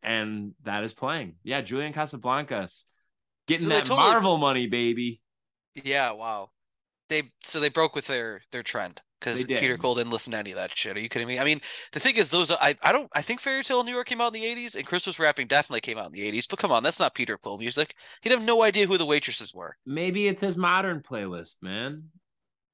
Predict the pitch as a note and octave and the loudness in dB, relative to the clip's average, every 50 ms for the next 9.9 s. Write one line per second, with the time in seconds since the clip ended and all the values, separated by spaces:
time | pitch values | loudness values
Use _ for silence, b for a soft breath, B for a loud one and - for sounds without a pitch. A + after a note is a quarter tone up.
0 | _ _ _ _ _ _ _ - - F3 A#3 C4 A3 A3 C4 A3 F#3 G3 G3+ G#3+ | _ _ _ _ _ _ _ -2 0 2 2 4 4 4 4 4 4 4 4 4
1 | A3 G3 D#3+ D3+ F#3 G3+ - D#4+ D4 - - - _ _ _ _ _ - D#3 D#3 | 2 0 0 0 2 2 2 0 0 -2 -10 -14 _ _ _ _ _ -4 -2 2
2 | - A3+ G3+ F#3+ G#3 G3+ F3+ D#3 - - F#3+ E3+ - - E3+ - - D3 C#3+ D3+ | 2 2 2 2 0 0 0 0 2 2 0 0 0 -4 -6 -6 -6 -6 -4 -4
3 | C#3+ C#3+ C#3 C3 C3+ A#2+ C3 B2+ C3+ C3+ - G#2 G#2+ G2 G2 G2 - - - G3 | -2 -4 -4 -4 -6 -2 0 2 2 0 -2 -6 -12 -10 -10 -10 -4 0 0 2
4 | F3 D3+ E3 E3 - F3+ F3 G3+ A3+ A3 G#3+ C#3 B2+ - D3+ C3+ C#3+ C#3+ C3 C3 | 2 2 2 4 4 4 4 4 4 4 2 2 2 2 2 4 4 2 0 -2
5 | - _ - - F3 G3+ B3 A#3+ A3+ E4+ F#4+ - G#3 A#3 A3 F#3 F3 C#3 B2+ B2+ | -6 _ 2 4 6 6 8 8 6 6 6 8 6 6 6 4 2 2 2 2
6 | B2+ C#3+ F#3 F#3+ - _ _ _ _ _ _ _ _ _ _ _ _ _ _ _ | 4 4 2 0 -4 _ _ _ _ _ _ _ _ _ _ _ _ _ _ _
7 | _ - - D3 D3 C#3 B2+ C#3 D3 D3 C3 A#2+ B2+ B2 A#2 A#2+ A#2 - - - | _ -4 0 2 2 2 4 2 0 0 0 -4 -6 -6 -6 -6 -6 -4 -6 -8
8 | - - A2 G#2+ G#2 G#2 G#2 G2 F#2 G2 - B B B B - C#3+ F#3+ B3+ - | -8 -8 -10 -10 -8 -8 -6 -6 -6 -8 -10 B B B B 2 2 4 4 4
9 | - - A3 G#3+ G3+ G3+ D#3+ D#3+ D#3 D#3+ D#3 - D3+ C3+ B2+ B2 B2 | 4 4 2 2 2 -2 -2 0 0 0 2 0 -2 -2 -2 -6 -14